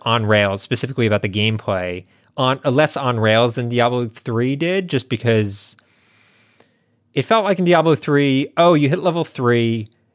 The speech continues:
your build is gonna be identical to anyone else that has level three, right? Like, there's no room for the, the way they unlocked skills and abilities and stuff. Like, you just didn't have options 'cause they were kinda railroading you into this thing. And then once you hit level, like, twenty or something,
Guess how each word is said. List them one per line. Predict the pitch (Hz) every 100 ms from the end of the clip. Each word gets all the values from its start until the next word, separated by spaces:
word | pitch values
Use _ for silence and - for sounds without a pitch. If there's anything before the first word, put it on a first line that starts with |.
| -
your | 143 202
build | 160 156 156 147
is | 120
gonna | 131 123
be | 123 -
identical | 123 117 117 120 117 113 101
to | -
anyone | 120 113 107
else | 98 95
that | - 107
has | 101 87 - -
level | 120 95
three, | 95 - 117 135 - -
right? | 104 98 - _
Like, | 110 98 -
there's | 113 104
no | 117 147 160
room | 135 131 127 120
for | - 113 104 107 - _ _ _ 147
the, | 135
the | 135
way | 139
they | 139
unlocked | 127 120 113 110
skills | - - 110 107 101
and | 101
abilities | 101 101 101
and | 98
stuff. | - 98 _ - _
Like, | 127 107 - _ _
you | 135
just | 139 -
didn't | 139
have | 123 120
options | 104 104 - 110
'cause | - 107
they | 107
were | 98
kinda | 120
railroading | 95 104 104 107 107
you | 104
into | 104 107
this | 110 -
thing. | 226 214
And | 180
then | 160
once | 151 151
you | 151
hit | 143
level, | 139 127 123 113
like, | 110 101
twenty | - - 175 156
or | 123
something, | - 110 113 117